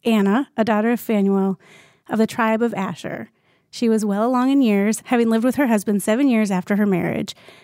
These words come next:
and was a widow for eighty-four <laughs> years. She did not leave the temple, serving God night and day with fasting and prayers. At that very moment, she came up and began to thank God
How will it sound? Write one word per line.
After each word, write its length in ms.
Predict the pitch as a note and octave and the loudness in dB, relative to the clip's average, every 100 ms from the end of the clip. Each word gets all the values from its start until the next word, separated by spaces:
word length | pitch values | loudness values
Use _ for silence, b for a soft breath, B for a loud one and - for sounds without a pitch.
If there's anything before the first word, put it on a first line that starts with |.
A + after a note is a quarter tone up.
| B B | B B
and 180 | A3+ A3+ | 0 2
was 120 | A3 | 2
a 80 | G#3 | 2
widow 320 | B3 E4+ F#3+ | 0 0 0
for 200 | F#3 G#3+ - | -2 -6 -2
eighty-four 840 | G3+ A#3 C4 B3 - G3 - A3+ | 0 2 0 -2 -4 -4 0 0
<laughs> 20 | A3 | 2
years. 680 | G3 F3 E3+ - G3+ - - b b b | 0 -2 -4 -6 -8 -10 -16 b b b
She 140 | - A3+ | -2 0
did 100 | A3+ | 2
not 220 | A#3 A3+ | 0 0
leave 160 | A#3 | -2
the 80 | C#4 | -2
temple, 480 | - G3 - - - - | -2 -2 -2 -6 -8 -12
serving 460 | - A#3 B3 D4 | -4 -2 2 0
God 360 | A#3+ G3 G3+ G3 - | 2 0 -2 -6 -6
night 460 | A3 A3+ E4+ - C4+ | -2 0 -2 -6 -4
and 260 | C4+ A#3+ | 0 2
day 360 | G#3 F#3+ F3 - B B - | 0 -2 -4 -8 B B -10
with 140 | - | -10
fasting 540 | - G#3+ G3+ - G#3+ G#3 | -4 -2 -2 -2 2 2
and 100 | F#3+ | 0
prayers. 480 | - - A3+ - - b b b b | -6 -8 -10 -12 -18 b b b b
At 140 | G#3 G#3+ | -4 -2
that 160 | G#3 | -2
very 340 | G3 G#3+ A3 C4+ | 0 0 2 2
moment, 440 | A#3 F#3 F3+ B3+ | 2 4 2 -2
she 320 | - C#4+ D#4 | -2 2 0
came 280 | - G#3 G3+ | 2 0 0
up 200 | - - | -2 -4
and 140 | A#3+ A3 | 0 2
began 340 | A3 A3 A3+ | 2 0 0
to 100 | G#3+ | 0
thank 420 | F#3+ B3 C4 C4+ - | -2 0 0 -2 -2
God 360 | G3 G3 G3 | -2 0 -2